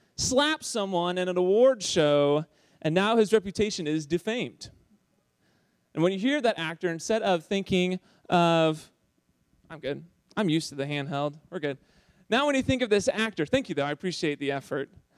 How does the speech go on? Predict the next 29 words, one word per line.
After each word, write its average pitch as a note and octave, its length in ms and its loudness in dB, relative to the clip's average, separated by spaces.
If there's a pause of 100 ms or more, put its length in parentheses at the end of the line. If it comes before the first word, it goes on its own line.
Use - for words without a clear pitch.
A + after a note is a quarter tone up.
(280)
Uh, F3 380 0
but A#3 120 4
now C#4 160 2
when C#4 120 2
you B3 80 2
think B3+ 180 0
of A3+ 140 2
the G3 180 0
actor, G#3+ 480 0
instead G3 260 0
of B3+ 120 -2
thinking A#3+ 260 0
about A3 220 2
his G3+ 360 4
movies, G#3 1160 2 (840)
the E3 80 -4
first A3 220 2
thing G#3 160 -4
that F3 320 -4
may F3+ 180 0
come F3+ 220 -6
to - 100 -6
your F3 80 -4
mind D3+ 300 -4
is C#3+ 220 -6
the C3 100 -6
slap - 600 -6 (140)
that C#3 160 -6
occurred C#3+ 800 -4